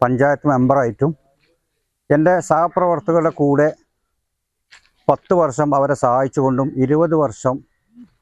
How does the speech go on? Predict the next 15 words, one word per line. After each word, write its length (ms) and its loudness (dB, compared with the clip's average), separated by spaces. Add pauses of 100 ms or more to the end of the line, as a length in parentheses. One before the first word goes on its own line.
ഈ 20 2 (160)
കല്ലിടുമ്പിൽ 520 0 (500)
എല്ലാ 220 0 (240)
പ്രദേശവും 480 -2 (120)
അറിയുന്ന 380 0 (100)
ഒരാളായിക്കൊണ്ട് 760 0 (760)
ഞാൻ 200 2 (320)
ഈ 120 2
കല്ലിടുമ്പുകാരുടെ 680 0
കൂടെയുണ്ട്. 480 0 (760)
എല്ലാ 300 -2
വീട്ടുകാരും 500 -2 (1400)
വളരെ 260 2 (160)
നല്ല 320 0 (1080)
ഒരു 120 2